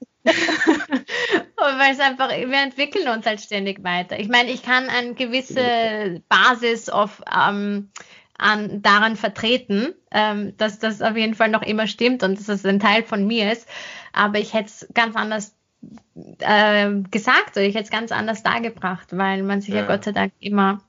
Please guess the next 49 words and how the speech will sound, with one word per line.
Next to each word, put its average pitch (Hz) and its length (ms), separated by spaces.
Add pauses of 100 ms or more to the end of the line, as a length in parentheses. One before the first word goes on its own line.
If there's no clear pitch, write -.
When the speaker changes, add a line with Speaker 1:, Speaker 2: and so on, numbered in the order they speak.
(300)
Speaker 1:
entwickelt. 214 560
Und 202 200
wenn, 220 460
wenn 214 160
man 240 160
irgendwann 233 260
das 226 160
Gefühl 233 320
hat, 226 160
wenn 220 100
man 214 120
sich 226 180
seine 214 280
Arbeit 214 260
vor 220 140
einem 214 380
Jahr 196 200
anschaut 202 520
und 202 360
das 202 140
Gefühl 208 300
hat, 202 140
da 208 80
hat 202 160
sich 202 200
gar 202 200
nichts 202 280
getan, 208 480 (360)
dann 240 300
kann 233 160
das 208 160
wirklich 214 280
ein 196 140
Zeichen 190 400
dafür 185 240
sein, 185 300
dass 190 160
irgendwas 175 480
schief 180 240
läuft. 170 380
Aber 185 420
Speaker 2:
<laughs> - 480
Speaker 1:
auf 196 140 (140)
keiner, 202 760
auf 202 140
keinen 202 640
Fall 185 420
auf, - 460
ähm, 180 540